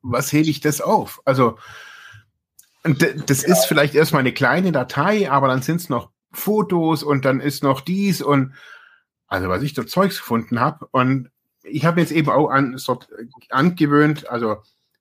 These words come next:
Speaker 1: das eine in die berufliche Cloud und das andere in die private Cloud zu sichern. Und irgendwann, so in absehbarer Zeit, hab ich dann auch wieder,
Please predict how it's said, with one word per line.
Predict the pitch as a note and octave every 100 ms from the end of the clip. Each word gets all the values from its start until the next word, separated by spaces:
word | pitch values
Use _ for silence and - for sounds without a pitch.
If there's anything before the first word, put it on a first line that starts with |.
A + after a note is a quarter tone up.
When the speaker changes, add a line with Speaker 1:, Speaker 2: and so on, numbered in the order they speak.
| _ -
Speaker 1:
das | A2 -
eine | A#2+ B2+
in | A2
die | G#2+
berufliche | A#2 F#3+ F#3+ F3 D#3
Cloud | - D3 D3+ D3+
und | C3+ A2
das | -
andere | C3 B2+ B2
in | G#2
die | G2
private | - G#2+ C#3+ F#3+ D#3+
Cloud | D3+ C#3 C#3+
zu | C3+
sichern. | C#3 C3+ C#3 C3+ - - -
Und | A#2+
irgendwann, | D3 D#3 D3+ G#2+ B2 G3+ E3+ -
so | -
in | B2
absehbarer | - - - C3 A2+ A2 G#2
Zeit, | A2+ B2+ B2+
hab | G#2
ich | B2
dann | B2
auch | A2 A#2
wieder, | A#2+ A2+